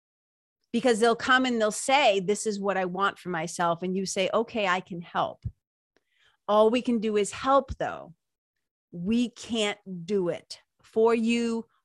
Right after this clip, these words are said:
or for them. So if you're somebody right now who, um, has been struggling with this a little bit, just keep remembering.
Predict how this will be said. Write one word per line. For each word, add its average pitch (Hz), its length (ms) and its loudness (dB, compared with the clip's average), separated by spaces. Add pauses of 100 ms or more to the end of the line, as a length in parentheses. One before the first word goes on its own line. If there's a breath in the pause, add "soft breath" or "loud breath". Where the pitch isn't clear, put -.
(100)
or 175 180 -4
for 185 360 -2
them. 160 480 -4 (560)
So 202 320 4
if 214 180 -2
you're 254 220 4
somebody 320 480 -2
right 208 300 2
now 190 480 0
who, 214 400 0
um, 196 400 -2 (440)
has 214 140 -4
been 202 140 -2
struggling 277 460 -2
with 190 120 -6
this 180 220 -6
a 180 40 -10
little 180 260 -6
bit, 170 340 -4 (380 soft breath)
just 233 200 -6
keep 269 320 -4
remembering. 247 720 -2